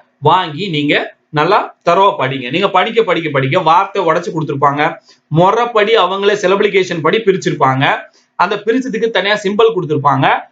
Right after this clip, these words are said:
அதுக்கு இங்கிலீஷ்ல மீனிங்கும் கொடுத்திருப்பாங்க. இங்கிலீஷை இங்கிலீஷா சிந்திக்கும் போது இங்கிலீஷை சீக்கிரம் கத்துக்க முடியும் நம்ம. இந்த மீனிங், இந்த வார்த்தை, அந்த கடின வார்த்தைக்கு, அஹ், எளிமையான வார்த்தை என்ன, எல்லா விஷயமுமே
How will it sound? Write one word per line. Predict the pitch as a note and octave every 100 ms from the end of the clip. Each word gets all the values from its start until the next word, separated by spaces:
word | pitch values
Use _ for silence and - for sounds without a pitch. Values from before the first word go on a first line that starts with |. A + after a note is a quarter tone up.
| _
அதுக்கு | F3 F#3+ A#3+ C4
இங்கிலீஷ்ல | A#3 A#3+ C4+ C4+
மீனிங்கும் | A3+ A3+ A#3 A#3 F#3+
கொடுத்திருப்பாங்க. | E3 C#3+ C3 A#2+ - _ _ -
இங்கிலீஷை | G#3+ B3 A#3 A#3+
இங்கிலீஷா | A3 B3+ B3
சிந்திக்கும் | A3 G3 F#3 F3
போது | G3+
இங்கிலீஷை | F#3+ A3 A#3+
சீக்கிரம் | A#3 B3+ C#4 C4
கத்துக்க | A3 F3 G3
முடியும் | F3+ D3+ B2
நம்ம. | G#2 G2 _ _ _ _ _
இந்த | G#3 C4+ D4
மீனிங், | C4+ B3 A#3 A3+ G3
இந்த | G3+ G#3+
வார்த்தை, | F#3+ G#3+ A3 G3
அந்த | A#3+ - F3+ G#3
கடின | G3 G#3+ B3+
வார்த்தைக்கு, | A#3 G#3+ G#3 A#3+ C4 F4+ - _
அஹ், | F3+ F#3+ F3+ F3 E3+
எளிமையான | F3 A3 A#3 A3+ G3+
வார்த்தை | F3 D#3+ E3+
என்ன, | E3 F#3+
எல்லா | - E3 F3+
விஷயமுமே | E3 D#3+ E3+